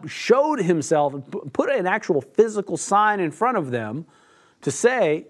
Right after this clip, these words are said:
"God is here, God is the one who's leading us, leading us into the wilderness," because when that cloud got up and it moved, the people moved. And so if that cloud was moving kind of fast, maybe the people needed to move kind of fast,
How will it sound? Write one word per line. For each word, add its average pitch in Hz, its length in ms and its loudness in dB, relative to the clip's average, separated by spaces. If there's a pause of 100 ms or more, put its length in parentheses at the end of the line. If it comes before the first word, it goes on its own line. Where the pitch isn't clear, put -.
"God 170 300 2
is 202 120 -2
here, 226 360 0
God 170 400 2
is 190 100 -2
the 165 80 -2
one 185 200 2
who's 175 140 0
leading 208 380 2
us, - 320 -10 (480)
leading 127 360 -2
us 165 180 -2
into 196 200 2
the 202 100 2
wilderness," 208 520 0
because 127 300 -4
when 120 120 -6
that 127 180 -8
cloud 170 420 0
got 185 240 2
up 214 240 -2
and 147 180 0
it 160 140 -6
moved, 214 520 -2
the 131 100 0
people 185 600 -2
moved. 127 540 -4 (560)
And 107 100 -10
so 123 120 -2
if 110 80 -4
that 165 180 2
cloud 196 260 2
was 160 140 -2
moving 196 240 0
kind 190 180 0
of 175 80 -4
fast, 220 400 -2
maybe 180 120 0
the 214 80 2
people 294 280 -4
needed 156 300 0
to 127 60 -4
move 143 200 0
kind 143 180 -2
of 123 80 -8
fast, - 380 -8